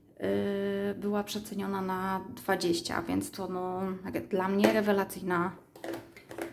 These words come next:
Cena. Jeżeli macie, mm, w planie jakąś, e, aranżację tarasu, to warto teraz zaopatrzyć się właśnie w takie doniczki ogrodowe,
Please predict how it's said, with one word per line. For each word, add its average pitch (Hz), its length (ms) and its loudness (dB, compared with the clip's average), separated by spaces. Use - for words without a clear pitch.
Cena. 185 640 4
Jeżeli 190 360 0
macie, 190 520 0
mm, 95 480 4
w - 160 -6
planie 185 720 6
jakąś, - 380 0
e, - 400 2
aranżację 190 600 0
tarasu, 185 800 2
to 190 360 0
warto 208 300 0
teraz 170 340 2
zaopatrzyć 175 560 -4
się 170 280 -2
właśnie 180 300 -4
w - 60 -12
takie 190 680 -2
doniczki 180 640 -2
ogrodowe, 180 760 2